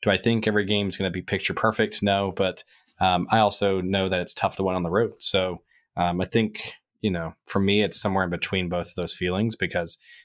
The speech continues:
there's definitely some things we need to continue to improve on, but it feels good to have a win as well. I mean, I, you know, statistics, whatever, you know, as you said earlier, you can have eighty percent, or, I mean, I think we were actually leading, like, the league in possession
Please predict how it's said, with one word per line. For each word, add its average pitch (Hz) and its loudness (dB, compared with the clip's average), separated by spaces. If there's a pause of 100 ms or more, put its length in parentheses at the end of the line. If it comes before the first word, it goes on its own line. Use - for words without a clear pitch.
there's 98 2
definitely - 2
some 202 -4
things 101 -2
we 196 0
need - 0
to 92 0
continue 92 -4
to 90 -2
improve 98 0
on, 107 4
but 90 -6 (500)
it - -12
feels 98 0
good 95 -2
to 87 0
have 87 0
a 85 -2
win 85 -4
as - -6
well. 80 -8
I 87 -10
mean, 87 -8
I, 92 -2 (340)
you 107 2
know, 85 -4 (180)
statistics, 127 2
whatever, 87 -2 (240)
you 92 -4
know, 82 -10 (100)
as 92 -4
you 92 -4
said 87 0
earlier, 85 -6
you 90 -6
can 101 -2
have - -4 (320)
eighty 110 6
percent, 104 0 (360)
or, 110 4
I 107 6
mean, 113 6
I 104 2
think 135 2
we 123 4
were 110 6
actually 104 2
leading, 107 2
like, 92 -4
the 95 0
league 104 2
in 90 -2
possession 92 -2